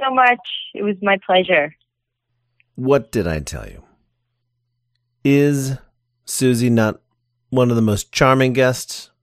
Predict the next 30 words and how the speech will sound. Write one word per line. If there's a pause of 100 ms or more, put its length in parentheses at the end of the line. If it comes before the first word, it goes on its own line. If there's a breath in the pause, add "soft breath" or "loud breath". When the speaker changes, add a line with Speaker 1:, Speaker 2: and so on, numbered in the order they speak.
(120)
Speaker 2:
I've
had
on
Indecent
Exposure? (240 loud breath)
Oh,
I've
had
some
great
musicians,
don't
get
me
wrong. (680 loud breath)
But,
uh, (200)
in
terms
of
just
sheer
charmingness,
uh, (180)
I
think
Susie's
right
up
there.